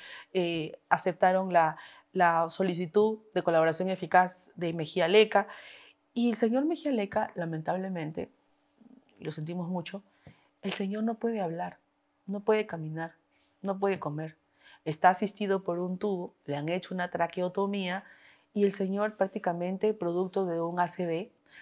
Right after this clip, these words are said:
un ataque cerebrovascular, o sea, un infarto cerebral, ya no puede valerse por sí mismo, no habla, no camina, no come,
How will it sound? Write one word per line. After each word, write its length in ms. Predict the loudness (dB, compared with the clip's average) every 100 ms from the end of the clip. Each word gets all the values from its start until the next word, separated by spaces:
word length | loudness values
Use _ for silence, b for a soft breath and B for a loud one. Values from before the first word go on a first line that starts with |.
| B -4
un 140 | -2
ataque 420 | 2 4 4 0
cerebrovascular, 1120 | -4 -2 -2 -2 -4 -4 -4 0 4 4 2 _ _
o 40 |
sea, 320 | -8 -4 -2 -4
un 180 | -6
infarto 340 | -2 0 0 -2
cerebral, 520 | -8 -4 2 2 2 B B B B _
ya 120 | -4
no 140 | -2 -4
puede 320 | -2 0 2
valerse 300 | 0 0 -6
por 160 | -8 -6
sí 120 | -4
mismo, 360 | -4 -4 -8 -10
no 140 | -6
habla, 380 | 0 0 0 -6 -12 _ _ _ -8
no 120 | -2
camina, 440 | -2 -4 -8 -12 -18 _ _
no 120 | -12 -4
come, 340 | -4 -4 -10